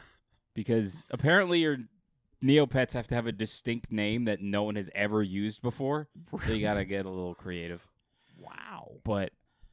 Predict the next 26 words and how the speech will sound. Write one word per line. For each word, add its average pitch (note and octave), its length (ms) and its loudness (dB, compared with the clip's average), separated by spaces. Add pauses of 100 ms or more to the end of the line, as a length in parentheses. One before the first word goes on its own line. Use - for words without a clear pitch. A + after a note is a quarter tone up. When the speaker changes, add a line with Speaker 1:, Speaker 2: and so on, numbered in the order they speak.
(480)
Speaker 2:
yeah, C3 180 0
he's A2 160 -2
a A2+ 60 -2
little C3+ 180 4
guy. A#2+ 540 2 (180)
He A#2+ 240 -2
loves A2+ 400 2
reading, B2 720 4 (180)
and A2 140 0
he A2+ 80 2
gets A2 240 2
nervous A2+ 480 2
when A2+ 140 0
he G#2+ 60 0
meets G#2 280 -4
new G#2+ 140 -2
people. B2+ 500 0 (1600)
He, A2 360 -4
uh, G#2+ 500 -4 (420)
Speaker 1:
I G#3+ 160 0
need E3+ 420 0
you A3+ 260 0
to C3+ 200 -4
Speaker 2:
Okay. C#3 160 6
Speaker 1:
play B2+ 380 2 (760)
m-, C#3+ 180 -10